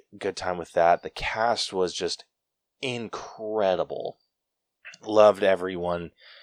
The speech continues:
um, that was involved in this. Definitely standout would be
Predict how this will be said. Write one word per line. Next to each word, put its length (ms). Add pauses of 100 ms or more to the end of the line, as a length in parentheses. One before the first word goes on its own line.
(420)
um, 600 (500)
that 140
was 160
involved 460
in 180
this. 420 (1080)
Definitely 440
standout 800
would 200
be 380